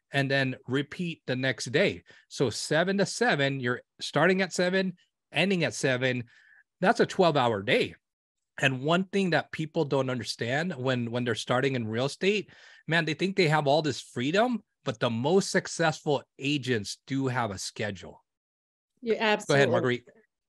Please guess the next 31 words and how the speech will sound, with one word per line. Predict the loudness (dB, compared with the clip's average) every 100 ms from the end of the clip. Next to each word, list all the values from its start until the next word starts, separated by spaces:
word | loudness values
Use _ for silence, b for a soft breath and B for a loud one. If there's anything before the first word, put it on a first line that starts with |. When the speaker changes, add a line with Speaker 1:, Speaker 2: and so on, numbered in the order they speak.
| -2
Speaker 2:
So | 6 6
my | 8
question | 2 4 4 2 2
is, | 2 0 -6
that's | 2 4 4
a |
very | 6 6 6
packed | 4 2 2 0
schedule. | 0 2 2 0 -8 -14 _ _ 2
Speaker 1:
It | 4
is. | 4 0 -4 -2 2
Speaker 2:
When | 4 4 2 -2 -6 0
do | 6 8 8 8 8 8 4 0 -6 -10 -2
they, | 6 6 6 4 2 2 0 0
um, | -2 0 -2 -4 -8 -4
work | 0 0 0
on | 0
their | -2
business? | 2 2 0 -8 -12 -16 -18 -20 _ _ _ _ b b b
Speaker 1:
Great | 2 4 6
question. | 6 6 2 -4
So | 2 4 4 0 B B B B
for | 0
Speaker 2:
And | 2 4
Speaker 1:
the |
Speaker 2:
marketing. | 2 4 2
Speaker 1:
audience, | 4 2 2 -8
there's, | 4 6 6 2 -8 _ _ _ _ -2
there | 4 4
was | 6 2
something, | 2 0 2 -2 -2